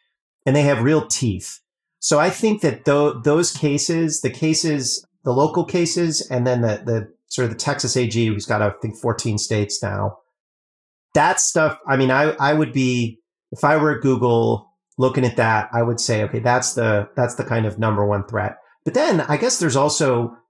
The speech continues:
so, you know, Arizona, and this is, again, this is very weird and frustrating for me, but all the,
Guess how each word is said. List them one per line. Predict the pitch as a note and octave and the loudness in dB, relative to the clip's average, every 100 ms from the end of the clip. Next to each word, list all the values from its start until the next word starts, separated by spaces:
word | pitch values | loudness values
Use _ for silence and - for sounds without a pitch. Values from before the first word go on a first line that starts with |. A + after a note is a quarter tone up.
| _ _ _ _ _ | _ _ _ _ _
so, | - C#3+ B2+ B2 E4 | -2 0 0 -2 0
you | C3 | 0
know, | B2+ | 2
Arizona, | D3+ E3 E3 C3+ C3+ C#3 C3+ C#3 - _ _ _ _ | 2 2 2 0 0 0 0 -4 -8 _ _ _ _
and | B2 D3+ | -2 -2
this | - | 0
is, | C#3 | -2
again, | A#2+ B2+ | 0 2
this | A2 A#2+ | 0 -2
is | |
very | A2+ C3 A#2+ | 0 0 2
weird | A2+ A2+ G#2+ | 2 0 0
and | G2+ G2 _ - | -2 -4 _ -2
frustrating | A2+ - G#2+ | -2 0 -2
for | - G#2 | 0 -2
me, | G2 | -2
but | F#2+ | 0
all | A2+ C3 | 0 2
the, | B2+ | 0